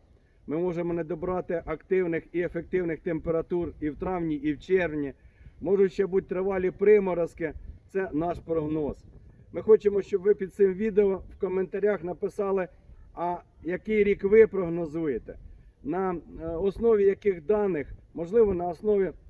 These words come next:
народних прогнозистів, на основі Бабака Тимка, чи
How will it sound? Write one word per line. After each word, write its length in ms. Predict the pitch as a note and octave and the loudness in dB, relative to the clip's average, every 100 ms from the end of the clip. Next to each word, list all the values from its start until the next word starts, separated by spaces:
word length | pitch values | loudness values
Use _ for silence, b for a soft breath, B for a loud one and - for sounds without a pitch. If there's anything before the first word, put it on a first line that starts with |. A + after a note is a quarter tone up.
| - | -8
народних 580 | F3+ F#3 F#3+ E3+ E3 | -4 0 0 0 -4
прогнозистів, 880 | D#3+ F3 D#3 D#3 D3 D3+ C#3 - A2 - b - | -6 -4 -4 -4 -4 -4 -4 -6 -12 -14 b -10
на 120 | D#3+ | -6
основі 360 | F3+ G#3+ G#3+ G#3 | -2 2 6 6
Бабака 500 | G3+ F#3+ G#3 A3 G#3 | 6 0 0 -2 0
Тимка, 680 | G#3 G3 E3 E3 D#3 C3+ A2 b b b _ | 2 0 -2 -4 -4 -4 -10 b b b _
чи 220 | E3+ G3 | -2 -2